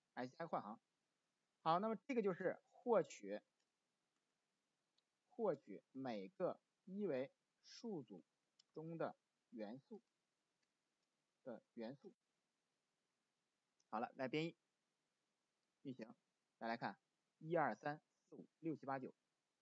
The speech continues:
明白什么意思吧？再解释一遍哈。那么在这里呢，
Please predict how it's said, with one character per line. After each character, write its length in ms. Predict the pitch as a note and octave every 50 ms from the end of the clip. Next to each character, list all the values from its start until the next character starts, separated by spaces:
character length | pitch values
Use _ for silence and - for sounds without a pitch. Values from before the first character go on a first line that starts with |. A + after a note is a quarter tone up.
| _ _ _ _ _ _ _ _
明 120 | - E3+
白 100 | A3+ A3
什 100 | D#3 C#3+
么 60 | B2+ A#2+
意 60 | A#2
思 60 | A#2
吧？ 160 | G#2+ G2 - - _ _ _ _ _ _ _
再 100 | - A#2
解 180 | - G#2+ G2
释 120 | G2+ C#3 C#3
一 80 | A#2+
遍 180 | G#2+ A2 G#2 G2
哈。 160 | G#2 G2+ F#2 - _ _ _ _ _ _ _ _ _ _ _ _ _ _ _ _ _ _ _ _ _ _ _ _ _ _ _ _
那 100 | - G3
么 80 | G#3+ G3+
在 120 | A#3+ A#3+
这 120 | A3+ C4+
里 120 | B3 F#3+ A#2
呢， 260 | G#2+ A#2+ C#3 C3+